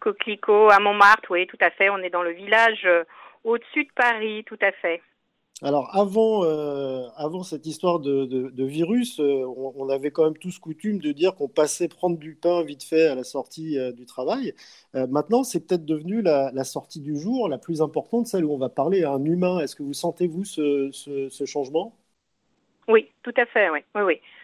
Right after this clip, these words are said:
Speaker 1: On, euh, je pense que les gens, les Parisiens, enfin les Montmartrois, euh, se rendent compte qu'un commerce au pied de son immeuble, eh bien,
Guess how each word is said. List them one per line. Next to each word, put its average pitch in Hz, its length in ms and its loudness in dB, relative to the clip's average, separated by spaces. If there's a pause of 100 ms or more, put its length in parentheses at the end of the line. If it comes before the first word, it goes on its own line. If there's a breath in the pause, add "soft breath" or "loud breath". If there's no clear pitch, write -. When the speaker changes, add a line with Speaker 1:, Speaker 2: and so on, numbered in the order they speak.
(160 soft breath)
Speaker 1:
On, 180 140 2
euh, 165 500 2
je 170 100 -8
pense 262 180 4
que 254 100 2
les 233 260 6
gens, 269 220 10
les 262 80 6
Parisiens, 247 600 4
enfin 240 140 4
les 214 80 0
Montmartrois, 240 760 4 (400 loud breath)
euh, 196 120 0 (120)
se 226 60 0
rendent 226 280 0
compte 254 300 0
qu'un 202 400 4
commerce 220 440 0
au 214 80 -4
pied 240 280 -4
de 247 60 -10 (180)
son 208 160 -6
immeuble, 214 460 2
eh 190 40 0
bien, 185 260 -4